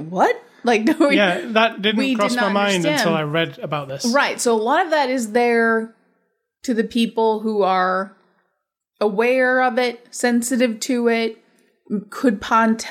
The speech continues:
Speaker 1: potentially be offended by, or, you know, like, misrepresented by it. We're, we're none of that. So anything that we say in reference to any of the Asian references at all,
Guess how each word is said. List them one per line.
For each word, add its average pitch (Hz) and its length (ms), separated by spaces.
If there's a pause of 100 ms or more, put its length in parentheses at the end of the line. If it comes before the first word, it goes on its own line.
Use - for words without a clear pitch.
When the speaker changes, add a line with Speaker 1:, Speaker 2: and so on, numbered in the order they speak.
Speaker 1:
potentially 240 540
be 208 140
offended 214 540
by, 208 540
or, 185 560 (560)
you 247 120
know, 202 200
like, 180 460 (760)
misrepresented 226 1000
by 226 220
it. 220 260
We're, 277 320
we're 294 140
none 285 200
of 190 140
that. - 320
So 240 160
anything 320 300
that 277 160
we 240 180
say 226 320
in 220 100
reference 214 420
to - 120
any 233 240
of 233 100
the 220 80
Asian 214 560
references 202 600
at 208 140
all, 190 400